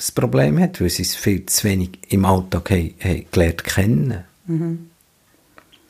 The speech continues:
Speaker 2: Und, äh, aber so Phasen wie eben, du hast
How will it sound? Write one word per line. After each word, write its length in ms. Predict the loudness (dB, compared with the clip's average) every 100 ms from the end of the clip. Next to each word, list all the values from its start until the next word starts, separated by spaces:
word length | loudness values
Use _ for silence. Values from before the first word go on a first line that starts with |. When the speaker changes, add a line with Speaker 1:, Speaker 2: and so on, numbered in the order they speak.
| -20 -20 -20 _
Speaker 2:
Und, 180 | -12 -10
äh, 120 | -18 -20 _ _
aber 180 | -10 -6
so 120 | -6
Phasen 560 | 0 4 4 2 0 0
wie 100 | 4
eben, 240 | 2 2
du 120 | 0
hast 360 | 0 2 -2